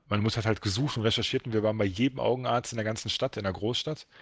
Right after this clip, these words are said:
Und, ähm, keiner wusste halt Bescheid und alle haben dieselbe Diagnose ge-, genannt, dass das halt Blindung ist. Und dann war ich nochmal mit meiner Mutter bei dem Hausarzt und so hab ich sie noch nie gesehen. Also, es war wie im Film. Also, da hat die dem ganz gut <laughs> zugesetzt.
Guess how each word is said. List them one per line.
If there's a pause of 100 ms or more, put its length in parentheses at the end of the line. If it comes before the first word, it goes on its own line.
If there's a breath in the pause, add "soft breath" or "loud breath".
(420 soft breath)
Und,
ähm,
keiner
wusste
halt
Bescheid
und
alle
haben
dieselbe
Diagnose
ge-,
genannt,
dass
das
halt
Blindung
ist.
Und
dann (500 loud breath)
war
ich
nochmal (260)
mit
meiner
Mutter
bei
dem
Hausarzt
und
so
hab
ich
sie
noch
nie
gesehen. (680 loud breath)
Also,
es
war
wie
im
Film.
Also,
da
hat
die
dem
ganz
gut
<laughs>
zugesetzt.